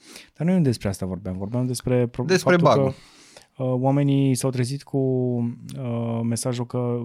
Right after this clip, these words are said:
Speaker 1: contul lor a fost blocat.
Speaker 2: Da.
Speaker 1: Și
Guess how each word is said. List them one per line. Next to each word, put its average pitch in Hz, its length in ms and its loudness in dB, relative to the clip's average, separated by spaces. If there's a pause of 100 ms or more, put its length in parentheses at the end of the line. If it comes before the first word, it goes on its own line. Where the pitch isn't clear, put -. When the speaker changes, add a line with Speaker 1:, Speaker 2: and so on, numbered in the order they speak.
(600)
Speaker 1:
contul 120 280 -2
lor 123 100 0
a 117 40 -2
fost 113 200 -4
blocat. 117 520 -6 (440)
Speaker 2:
Da. 92 140 -6 (1040)
Speaker 1:
Și 139 480 0